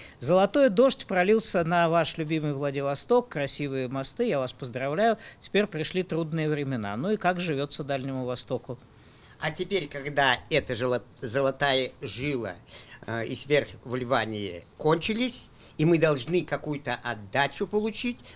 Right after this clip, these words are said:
Speaker 2: мы только получаем минус. Есть такое понятие, как управленческая эффективность. Вот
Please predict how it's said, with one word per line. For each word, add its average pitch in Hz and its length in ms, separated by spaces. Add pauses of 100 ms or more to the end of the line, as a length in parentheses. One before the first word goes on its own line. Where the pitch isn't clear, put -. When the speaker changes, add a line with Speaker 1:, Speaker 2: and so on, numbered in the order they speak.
Speaker 2:
мы 147 180
только 202 420
получаем 147 640
минус. 110 440 (320)
Есть 202 520
такое 190 540
понятие, 139 880 (340)
как 156 260
управленческая 185 1040
эффективность. 165 1200 (1300)
Вот 226 340